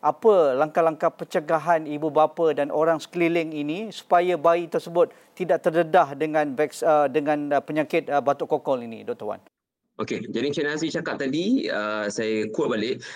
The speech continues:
Speaker 2: dia adalah salah satu penyakit cegah vaksin. Jadi vaksin ada, boleh digunakan dan vaksin ini adalah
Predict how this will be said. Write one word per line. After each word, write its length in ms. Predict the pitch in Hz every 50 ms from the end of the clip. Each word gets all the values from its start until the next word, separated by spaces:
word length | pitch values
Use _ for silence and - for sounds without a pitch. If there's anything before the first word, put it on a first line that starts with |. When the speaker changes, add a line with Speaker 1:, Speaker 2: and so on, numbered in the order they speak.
| - - - - -
Speaker 2:
dia 160 | - 139 131
adalah 160 | 135 139 131
salah 260 | - - 127 123 127
satu 240 | 123 127 123 - 131 -
penyakit 340 | - 127 120 - 135 117 -
cegah 220 | 127 123 120 110 107
vaksin. 500 | 104 - - - - 104 85 80 78 78 _ _ -
Jadi 240 | 107 110 120 143 147 -
vaksin 580 | 139 110 110 - - - 156 139 139 170 226 - - - - _ _ _ _ - -
ada, 560 | 104 113 113 117 147 156 170 185 190 160 - -
boleh 480 | - 120 113 123 127 135 147 156 151 120
digunakan 400 | 127 110 127 127 127 127 - 85
dan 240 | 104 123 127 127 117
vaksin 400 | 110 131 131 131 - - 143 135
ini 240 | 127 135 143 151 110
adalah 240 | 110 120 123 120